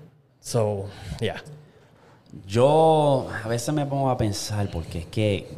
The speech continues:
Speaker 2: yo cuando era chiquito, yo escuchaba a muchas personas, incluso mis abuelas, abuelos, que decían que el dinero era el, el, era del diablo, era el
Speaker 1: Sí.
Speaker 2: y nunca lo entendí yo, como que, ¿cómo va a ser si con eso es que podemos comprar todo, verdad?
Speaker 1: Ujú.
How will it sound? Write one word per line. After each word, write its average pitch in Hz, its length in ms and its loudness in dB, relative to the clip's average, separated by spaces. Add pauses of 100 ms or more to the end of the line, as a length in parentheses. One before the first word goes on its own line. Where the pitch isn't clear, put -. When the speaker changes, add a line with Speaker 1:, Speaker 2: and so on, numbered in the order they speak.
(120)
Speaker 2:
yo 95 120 0
cuando 107 280 0
era 107 160 2
chiquito, 98 760 0
yo 90 100 -2
escuchaba 95 420 -6
a - 20 -2
muchas 90 320 -6
personas, 85 640 -4
incluso 87 600 -2
mis 85 140 -6
abuelas, 80 800 -4
abuelos, 80 400 -6
que - 80 -8
decían 82 320 -8
que 90 120 -6
el 85 80 -8
dinero 85 360 -2
era 85 200 0
el, 80 220 -6
el, 76 220 -8 (580)
era 95 180 0
del 85 200 -2
diablo, 82 500 -4
era 95 140 -2
el 87 320 -4 (180)
Speaker 1:
Sí. 101 80 -14 (180)
Speaker 2:
y 160 60 0
nunca 202 220 2
lo 208 60 2
entendí 156 380 4
yo, 135 100 6
como 110 200 2
que, 104 60 -2
¿cómo 123 220 2
va 165 80 2
a - 20 -2
ser 180 180 -2
si - 120 -6
con 110 140 2
eso 107 160 0
es - 40 -4
que 131 120 -2
podemos 131 320 2
comprar 127 380 0
todo, 160 140 2
verdad? 139 300 2 (380)
Speaker 1:
Ujú. 143 100 -8